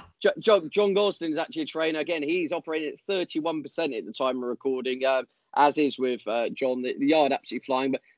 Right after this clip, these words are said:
Speaker 2: Fanny Logan, I don't think she's as good as others in here, or how shall I say, she's not had the opportunity to prove she's as good as others.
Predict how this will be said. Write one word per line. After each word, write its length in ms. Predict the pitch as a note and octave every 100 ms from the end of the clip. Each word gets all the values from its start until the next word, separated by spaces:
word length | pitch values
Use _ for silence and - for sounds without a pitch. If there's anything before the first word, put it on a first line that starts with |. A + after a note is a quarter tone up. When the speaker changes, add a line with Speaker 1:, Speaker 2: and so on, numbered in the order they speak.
| -
Speaker 2:
Fanny 240 | G3 A3
Logan, 520 | F#3 F3 E3 D#3+ D#3+ D#3+ _ _ _ -
I 60 | D3 -
don't 220 | F#3+ -
think 180 | E3+ B2
she's 260 | D#3 C#3+
as 100 | C3
good 340 | - F#3 G#3+ -
as 120 | D3+ D3
others 280 | D3 C#3+
in 100 | D#3
here, 180 | D3 D#3+
or 220 | D#3+ C#3 - - D3
how 140 | C#3+
shall 120 | C#3
I 40 | C3+
say, 180 | C#3
she's 160 | C#3 B2+
not 140 | D#3+
had 100 | D3
the 80 | D#3
opportunity 580 | D#3+ - E3+ D#3+ C#3 D3
to 100 | -
prove 300 | - G3+ G#3
she's 200 | C#3+ C#3
as 140 | A#2+ G#2+
good 160 | C3
as 100 | B2
others. 360 | B2 B2 C3+